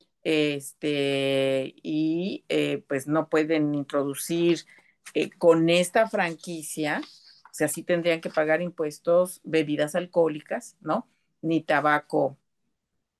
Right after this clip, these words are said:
este, labrado, ¿no? Eh, pero entonces yo los invito a que entren en, eh, la página de Programa Aéreos Paisanos.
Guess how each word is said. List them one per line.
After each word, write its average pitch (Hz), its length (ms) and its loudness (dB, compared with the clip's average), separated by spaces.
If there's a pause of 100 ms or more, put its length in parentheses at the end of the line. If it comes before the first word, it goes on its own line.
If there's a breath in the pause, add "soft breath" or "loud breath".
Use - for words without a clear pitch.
(300)
este, 147 220 -6
labrado, 180 640 2 (280)
¿no? 175 260 -10 (460)
Eh, 160 460 -4 (120)
pero 240 160 4
entonces 277 300 0
yo 285 100 6
los 294 160 0
invito 262 520 -4
a 175 340 0
que 170 320 -10
entren 214 880 -2
en, 165 800 0
eh, 156 480 0
la 151 340 0
página 196 460 -2
de 160 160 -6
Programa 170 560 -2
Aéreos 170 300 -2
Paisanos. 214 560 -4